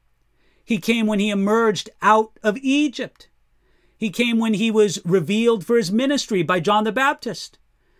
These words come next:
He came as a triumphant king on the triumphal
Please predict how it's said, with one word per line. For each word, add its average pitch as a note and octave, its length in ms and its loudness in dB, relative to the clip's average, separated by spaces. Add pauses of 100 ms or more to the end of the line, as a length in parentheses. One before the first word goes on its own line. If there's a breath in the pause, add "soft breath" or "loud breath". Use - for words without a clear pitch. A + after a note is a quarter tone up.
(180)
He G3+ 200 -4
came A#3+ 340 -2
as G3+ 220 -2
a G#3 40 -4
triumphant A3+ 680 -2
king B3+ 640 -2
on G3+ 160 0
the G3 80 0
triumphal A3+ 500 0